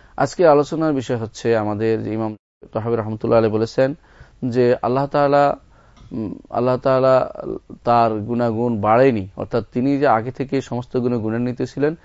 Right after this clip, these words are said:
সেই কথাটাই তিনি বলছিলেন। তিনি বলছেন, "মা জালা বিসিফাতিহি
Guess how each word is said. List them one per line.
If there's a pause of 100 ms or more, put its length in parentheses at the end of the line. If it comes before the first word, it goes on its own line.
(220)
সেই
কথাটাই
তিনি
বলছিলেন। (360)
তিনি
বলছেন,
"মা
জালা
বিসিফাতিহি